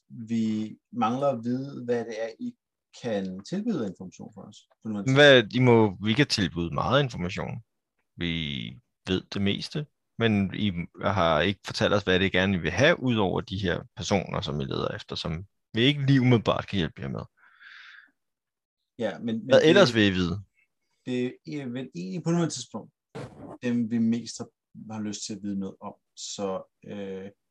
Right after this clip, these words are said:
Speaker 1: hvis, øh, når I ved noget om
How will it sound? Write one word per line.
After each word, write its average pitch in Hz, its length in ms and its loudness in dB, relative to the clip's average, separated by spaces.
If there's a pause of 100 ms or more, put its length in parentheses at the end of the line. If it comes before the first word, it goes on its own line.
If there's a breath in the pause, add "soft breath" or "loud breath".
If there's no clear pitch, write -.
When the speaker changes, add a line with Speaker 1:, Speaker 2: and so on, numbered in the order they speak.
(500)
Speaker 1:
hvis, 107 440 -6
øh, 98 720 -6 (160)
når 110 120 -8
I 110 80 -4
ved 156 240 -4
noget 220 140 -4
om 147 80 -8